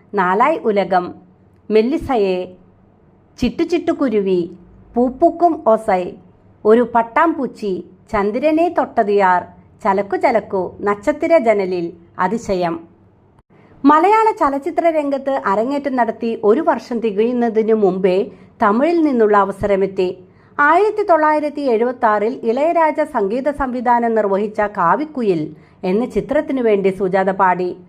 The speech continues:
പക്ഷേ ഈ ഗാനം സിനിമയിൽ ഉൾക്കൊള്ളിച്ചിരുന്നില്ല. ആയിരത്തി തൊള്ളായിരത്തി തൊണ്ണൂറ്റിരണ്ടിൽ റോജ എന്ന ചിത്രത്തിന്റെ സംഗീത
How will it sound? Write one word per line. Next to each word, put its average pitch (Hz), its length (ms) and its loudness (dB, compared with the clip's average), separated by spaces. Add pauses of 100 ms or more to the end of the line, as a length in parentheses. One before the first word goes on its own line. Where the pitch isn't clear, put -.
(200)
പക്ഷേ 190 360 -2 (180)
ഈ 202 40 2 (160)
ഗാനം 202 320 2 (360)
സിനിമയിൽ 208 460 4 (140)
ഉൾക്കൊള്ളിച്ചിരുന്നില്ല. 190 880 2 (720)
ആയിരത്തി 370 480 2
തൊള്ളായിരത്തി 330 580 0
തൊണ്ണൂറ്റിരണ്ടിൽ 269 800 0
റോജ 233 400 2 (140)
എന്ന 233 180 -4
ചിത്രത്തിന്റെ 226 600 -4
സംഗീത 208 400 -2